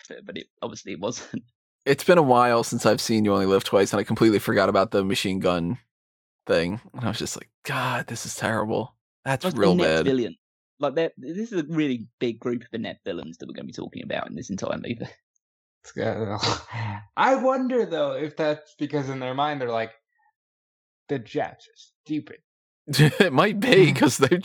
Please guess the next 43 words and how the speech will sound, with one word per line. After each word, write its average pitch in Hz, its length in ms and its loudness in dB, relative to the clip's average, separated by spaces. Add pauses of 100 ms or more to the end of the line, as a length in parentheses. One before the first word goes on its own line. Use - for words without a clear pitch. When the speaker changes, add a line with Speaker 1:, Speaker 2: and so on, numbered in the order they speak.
Speaker 2:
really 120 260 6
just 113 140 -4
not 110 200 4
treating 113 180 4
them 98 120 0
well 101 220 6
in 95 60 0
this 92 140 -2
film. 104 360 0 (1300)
Um, 110 800 4
they 143 140 6
go 151 80 4
to 143 60 4
the 127 80 4
docks. 117 640 2 (1000)
Uh, 98 240 2
immediately 127 480 4
at 110 80 2
the 110 60 0
dock 104 300 2
sequence, - 420 0
it, 90 180 0
it 107 320 -4
kicks - 220 -8
off - 180 2
another 95 400 0 (100)
action - 280 -4
sequence. - 540 -6
It's, - 200 -10
it's 254 240 -8
kinda 80 200 -2
silly - 480 0
in - 160 -6
some 87 180 -2
ways, 82 240 2
but - 120 -4
there's 131 180 4
this 214 120 0
good 208 220 6
aerial 107 360 6
shot 78 340 2
of - 140 -12
Bond 82 420 2